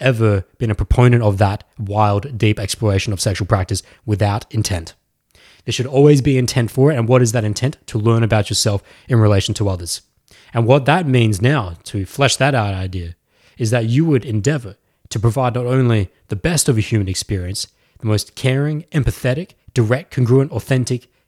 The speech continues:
experience for another human being when it came to sexual practice, that you would first learn to see the person in front of you. You would first learn to understand who they are, what their intent is, where their desires lay.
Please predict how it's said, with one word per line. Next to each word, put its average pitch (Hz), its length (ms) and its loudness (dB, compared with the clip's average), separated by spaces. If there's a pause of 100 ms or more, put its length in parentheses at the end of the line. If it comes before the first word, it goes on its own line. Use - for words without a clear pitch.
experience 120 640 2 (200)
for 135 260 2
another 117 200 2
human 113 220 2
being 104 240 2
when 104 100 -2
it 107 80 -4
came 107 160 -2
to 98 80 -6
sexual 101 300 -4
practice, 101 360 -6 (280)
that 127 100 -4
you 123 100 4
would 123 120 4
first 170 400 4
learn 135 300 0 (720)
to 131 140 -4
see 147 380 4
the 147 80 4
person 131 380 -2
in 117 100 -2
front 107 220 0
of 95 100 -2
you. 82 120 -16 (680)
You 123 120 0
would 120 100 2
first 165 460 -2
learn 131 340 0 (540)
to - 120 -18
understand 127 720 0 (520)
who 127 180 2
they 117 240 -2
are, - 160 -20 (240)
what 107 200 -6
their 143 200 0
intent 110 320 -4
is, 107 140 -14
where 120 160 0
their 123 160 2
desires 113 480 -2
lay. 104 180 -16